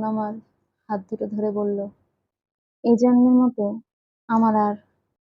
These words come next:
বাঁচা হবে না। এই যে মৃত্যুর সময় তোকে দেখতে পেলাম, আমার জামাইকে দেখতে পেলাম,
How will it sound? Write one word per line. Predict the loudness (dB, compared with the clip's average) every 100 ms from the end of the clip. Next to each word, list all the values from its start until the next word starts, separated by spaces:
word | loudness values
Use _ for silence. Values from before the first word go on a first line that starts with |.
| -10
বাঁচা | -2 -2 -2 -4
হবে | -6 -8 -10
না। | -12 -18 _ _ _ _ _ _ _ _ _ _ _ _ _ _ 0
এই | 2
যে | 4
মৃত্যুর | 2 2 -2 -4
সময় | -2 -4 -4 -2
তোকে | -4 -4
দেখতে | -6 -8 -8
পেলাম, | -6 -4 -4 -6 _ _
আমার | -8 -6
জামাইকে | -6 -6 -6 -6 -6
দেখতে | -6 -8 -10
পেলাম, | -8 -6